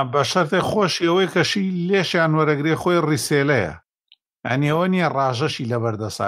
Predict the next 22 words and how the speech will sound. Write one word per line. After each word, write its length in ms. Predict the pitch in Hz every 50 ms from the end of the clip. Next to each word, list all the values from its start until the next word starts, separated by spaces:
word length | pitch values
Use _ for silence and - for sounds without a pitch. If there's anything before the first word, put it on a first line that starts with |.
| 101 101
بێت. 140 | 110 107 -
تەنها 280 | 131 135 131 139 156 160 160
ئەوەیە 320 | 165 175 175 180 175 165 147 135 143 202 233 - _ _ _ _ _ _ _ _ _ _ _ _ -
فرۆشیارە 680 | - - 160 151 151 131 117 - 196 190 175 165 165 160 156
بۆ 80 | 170 156 -
شوێنێکی 400 | - 175 175 170 151 117 - 170 117
ترێ 200 | 180 175 175 151 120
فرۆشێ، 440 | - 185 160 160 147 123 - 180 175 165 165 -
تۆزێ 320 | - 180 170 139 143 156 139 - -
قروشێکی 640 | - 160 170 170 143 - 165 147 120 - 151 139 123
دەنێ 180 | 156 147 151 147 135
لەگەڵە 280 | 135 123 139 143 147 147 139 -
فرۆشتنێکە، 580 | - 151 135 117 - - - 131 117 123 139 139 147
ئەم 140 | 165 165 165 160 156 _ _ - _ _ _ -
زیاتر 480 | 127 120 151 147 147 147 - - 175 160 127
وەرەگرێ. 440 | 117 104 101 92 98 101 104 120 156 - _ _ _ _ _ _ _ _ _ _ _ _ _ _ _ _ -
بۆ 100 | 135 143 139
نمونە، 360 | 147 147 143 147 147 151 151 151 147 147 147 143 139 131 135
ڕاژەیان 460 | 139 143 131 113 143 160 156 156 143 117
فرۆشتەوە 420 | 143 147 135 120 - - 156 151 139 127
بە 80 | 135 110 -
خەڵک، 340 | - 147 151 160 180 180